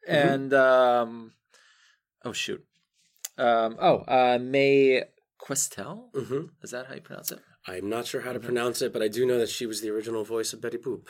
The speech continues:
Speaker 2: Right.
Speaker 1: Yes.
Speaker 2: Right.
Speaker 1: Yes, yes, yes, yes.
Speaker 2: Betty Boop.
Speaker 1: That's something you learn when you're a child. And you're
Speaker 2: Right.
Speaker 1: like, you see that old person there? They were the voice of this cartoon
Speaker 2: <laughs>
Speaker 1: from the oldie times. And you're like,
Speaker 2: And as soon as you, somebody
Speaker 1: "What?"
Speaker 2: says that,
Speaker 1: Yeah.
Speaker 2: you connect with the voice. You,
Speaker 1: Yeah.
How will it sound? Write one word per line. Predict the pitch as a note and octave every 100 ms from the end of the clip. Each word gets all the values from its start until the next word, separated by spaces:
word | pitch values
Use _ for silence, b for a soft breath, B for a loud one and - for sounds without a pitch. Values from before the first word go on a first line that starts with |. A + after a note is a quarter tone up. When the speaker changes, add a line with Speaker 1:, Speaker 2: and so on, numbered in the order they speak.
| -
Speaker 2:
Right. | A2+ G3 - -
Speaker 1:
Yes. | C3 A#2+ -
Speaker 2:
Right. | A#3+ A#2+
Speaker 1:
Yes, | A2 A#2
yes, | A#2 A2+
yes, | A#2
yes. | G#2 D#2+ - _ -
Speaker 2:
Betty | D3+ F3+
Boop. |
Speaker 1:
That's | C3+ B2+
something | C3+ C#3
you | B2+
learn | B2+ C3 B2 A2 G2 - b b b b
when | - A#2+
you're | G#2+
a |
child. | G2+ D3 B2 G#2+ F2 F2
And | G#2
you're | G#2
Speaker 2:
Right. | C3
Speaker 1:
like, | G#2 G2+ B B -
you | B2
see | - D#3
that | D3 C#3+ C#3+
old | B2+ A#2+ D3
person | D3 F3 E3 F3 F3
there? | F#3 G3+ G#3
They | B2 C3 D3+
were | E3+ D3+
the | B2
voice | B2 A#2+ A#2+
of | A2 A2+
this | B2+
cartoon | - - B2+ - F3 G3 D#3 B2+ A2+ F3+ -
Speaker 2:
<laughs> | _
Speaker 1:
from | - C#3
the | C#3
oldie | D3+ F#3+ F3+ C3
times. | - A2+ G#2 G#2
And | A2+
you're | A2
like, | A2 G#2 - _ _
Speaker 2:
And | D#3+
as | C#3
soon | C#3 F3+
as | E3+ E3
you, |
somebody | D#3+ F3+ E3+
Speaker 1:
"What?" | D3
Speaker 2:
says | E3+ G3+
that, | D3 A#2+
Speaker 1:
Yeah. | B2
Speaker 2:
you | C3+
connect | - D3 D3+ -
with | C3+ C3+
the |
voice. | A#2 C3 D3+
You, | C3+
Speaker 1:
Yeah. | C3